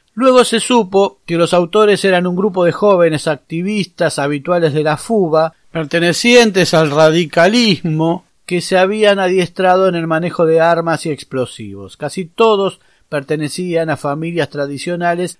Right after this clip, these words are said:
de buena posición económica que fueron detenidos y puestos a disposición de la justicia. Se trataba de Carlos González Dogliotti,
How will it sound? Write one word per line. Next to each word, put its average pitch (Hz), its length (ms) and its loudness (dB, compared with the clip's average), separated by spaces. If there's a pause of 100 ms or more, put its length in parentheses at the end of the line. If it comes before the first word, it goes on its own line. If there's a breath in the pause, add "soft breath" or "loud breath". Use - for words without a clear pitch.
de 165 120 -2
buena 175 360 0
posición 160 520 -4
económica 170 800 -4 (260 soft breath)
que 180 120 -6
fueron 214 280 2
detenidos 196 760 -2
y 180 40 -4
puestos 165 460 -4
a 151 40 -2
disposición 143 640 -6
de 143 80 -2
la 131 80 -2
justicia. 98 720 -18 (140)
Se 180 180 -4
trataba 208 440 4
de 190 200 2
Carlos 214 400 4
González 175 540 4
Dogliotti, 180 800 2